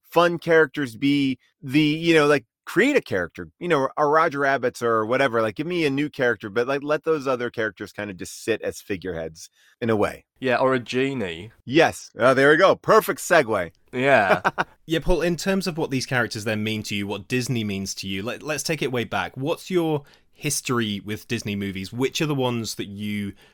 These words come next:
Speaker 3: grew up on? Because everyone has their very specific Disney era of what was being released from the vault on V H S, what was being re-released in the cinemas, what the new films were.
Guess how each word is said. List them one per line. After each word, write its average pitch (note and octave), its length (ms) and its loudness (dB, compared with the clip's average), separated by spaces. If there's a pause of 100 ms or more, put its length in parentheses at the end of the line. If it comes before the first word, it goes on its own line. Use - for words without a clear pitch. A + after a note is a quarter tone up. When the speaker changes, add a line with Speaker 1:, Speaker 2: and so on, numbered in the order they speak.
(100)
Speaker 3:
grew A2+ 280 -2
up - 120 -6
on? F#2 140 -6
Because G#2+ 220 -6
everyone C#3+ 280 2
has C3+ 200 -4
their A2 180 -2
very G#2+ 180 -4
specific - 720 -10
Disney G#2 340 -10
era G2+ 340 -6
of F#2+ 200 -12
what G2+ 140 -10
was G2+ 240 -8 (400)
being G2+ 180 -4
released G#2 340 -2
from C3 140 -4
the A#2 80 0
vault G#2 260 -2
on G2 140 -8
V F#2+ 160 -6
H F2 180 -8
S, G2 200 -8
what G#2 200 -8
was G#2+ 120 -10
being G#2 260 -6
re-released G#2 480 -6
in F#2 80 -8
the F#2 80 -8
cinemas, G#2 460 -6
what F#2 160 -12
the G2+ 60 -10
new A2+ 260 -6
films G2 340 -8
were. F#2 260 -8